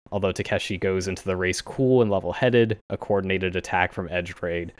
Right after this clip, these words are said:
uh, has him completely shaken, while Liz ends up being the one to think fast and help Takeshi out, uh, of Edgray's trap, despite being vis-, visually, visibly nervous, even,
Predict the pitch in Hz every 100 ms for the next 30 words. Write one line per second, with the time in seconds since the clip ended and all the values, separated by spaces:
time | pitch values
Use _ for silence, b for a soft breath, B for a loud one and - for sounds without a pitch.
0 | - - - - 95 87 - 87 - 87
1 | - 127 127 113 101 95 98 92 90 87
2 | 87 95 98 95 101 95 90 - 90 87
3 | 85 87 85 101 101 92 92 87 85 -
4 | - 87 90 - - 87 - 85 82 82
5 | - - 80 80 78 - 85 92 92 87
6 | 87 82 78 - - 98 92 - - -
7 | 92 87 - 85 85 85 87 82 - 107
8 | 127 123 123 113 113 - - - 110 185
9 | 170 107 95 87 98 90 82 92 - -
10 | B B _ _ 87 82 87